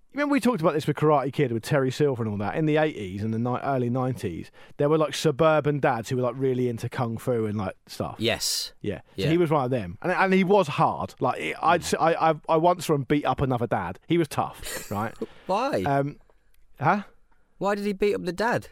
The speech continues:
Speaker 2: The other
Speaker 1: I think
Speaker 2: dad?
Speaker 1: it was some, some kind, I don't know, some kind of low level parking dispute probably. I can't remember.
Speaker 2: Dad beef.
Speaker 1: Um, yeah,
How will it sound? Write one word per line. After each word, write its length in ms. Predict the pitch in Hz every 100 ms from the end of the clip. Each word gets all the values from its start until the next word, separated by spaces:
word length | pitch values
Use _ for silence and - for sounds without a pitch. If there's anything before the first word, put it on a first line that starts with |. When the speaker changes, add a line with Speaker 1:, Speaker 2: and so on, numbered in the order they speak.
| -
Speaker 2:
The 120 | 143 156
other 100 | 160
Speaker 1:
I 40 |
think 140 | 165
Speaker 2:
dad? 120 | - 127
Speaker 1:
it 80 |
was 100 | 104
some, 260 | - - 123 - - _
some 200 | - 139
kind, 260 | 123 110 107 - -
I 60 |
don't 100 | 110
know, 140 | 92 95
some 180 | -
kind 160 | 113 104
of 80 | 104
low 120 | 101
level 380 | 101 104 101 95 -
parking 380 | - 110 107 101
dispute 360 | 95 - 101 -
probably. 220 | 104 95
I 20 | 101
can't 180 | 110 90
remember. 280 | 98 92
Speaker 2:
Dad 200 | 85 127 104
beef. 300 | 101 - - -
Speaker 1:
Um, 240 | 120 - - - - - - -
yeah, 180 | 143